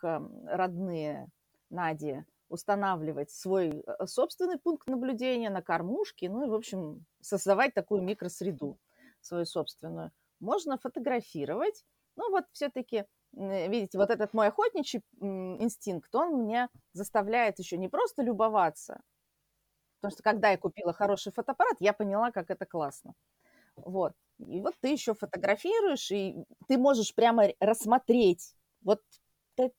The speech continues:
такие нюансы. Когда я поняла, что вот сфотографировала первый раз хорошо воробья, я поняла, насколько он пёстрый, разноцветный. Вот. А потом, э, можно, м,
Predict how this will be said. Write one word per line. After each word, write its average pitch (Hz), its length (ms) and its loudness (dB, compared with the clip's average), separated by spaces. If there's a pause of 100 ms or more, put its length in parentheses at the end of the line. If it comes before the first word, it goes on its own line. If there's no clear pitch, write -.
(300)
такие 311 380 2
нюансы. 247 580 2
Когда 175 240 2
я 208 60 6
поняла, 226 400 2
что 196 280 -4 (420)
вот 175 200 -2
сфотографировала 190 840 0
первый 175 260 -2
раз 165 160 0
хорошо 185 420 2
воробья, 175 360 0
я 214 120 2
поняла, 180 280 -2
насколько 214 540 0
он 165 360 -2
пёстрый, 175 720 -2 (120)
разноцветный. 165 1160 -6 (640)
Вот. 180 280 2 (640)
А 202 280 10 (240)
потом, 381 500 2 (100)
э, 185 280 0
можно, 269 800 0 (340)
м, 180 600 -6